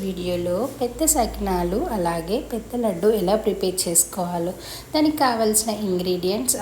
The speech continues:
అలాగే ఆ ప్రాసెస్ ఏంటో చూసేద్దాం. ఇవి పెళ్లి సారెలకి అలాగే గృహప్రవేశాలకు పెడతారు. అది ఎలా చేసుకోవాలో చూద్దాం. ముందుగా ఒక త్రీ కేజీస్ వరకు బియ్యం తీసుకొని ఒక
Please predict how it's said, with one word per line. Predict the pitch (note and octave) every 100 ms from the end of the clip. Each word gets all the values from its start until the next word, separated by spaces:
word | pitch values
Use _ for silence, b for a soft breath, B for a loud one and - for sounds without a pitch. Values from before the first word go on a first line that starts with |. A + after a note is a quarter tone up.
| F#3
అలాగే | E3 E3+ D#3+ A#3+ -
ఆ | G#3 -
ప్రాసెస్ | E3+ F3 G3 G3
ఏంటో | F#3 F#3 A#3+ G#3
చూసేద్దాం. | G#3+ G3 F3 F3 G3+ C4+ - G#3+
ఇవి | F#3+ G#3+ G#3
పెళ్లి | F3+ F#3+ F#3+
సారెలకి | F#3+ F#3+ F3 F3+ E3+ F#3+ G#3+ F3+
అలాగే | F3 E3+ F#3 B3+ F#4 B B B B B B - A#3
గృహప్రవేశాలకు | A3+ B3 - G#3+ G3 F#3+ G3 F3+ F3+ -
పెడతారు. | F3 - F#3 F3 F3+ B3+ - -
అది | G3 F#3
ఎలా | A3+ B3+
చేసుకోవాలో | C#4 B3 - B3+ B3 B3+ B3
చూద్దాం. | A3+ F3+ F#3 F3 F3+
ముందుగా | F#3 F3+ F3 G3+ D4+
ఒక | C#4 B3+
త్రీ | D4 D#4 D#4
కేజీస్ | A#3+ G3+ G3+ G3
వరకు | F3+ F3+ - F#3 G3
బియ్యం | F#3+ F#3+ B3+ B3
తీసుకొని | G3+ - - F3 F3 D4+ B B B
ఒక | G#3+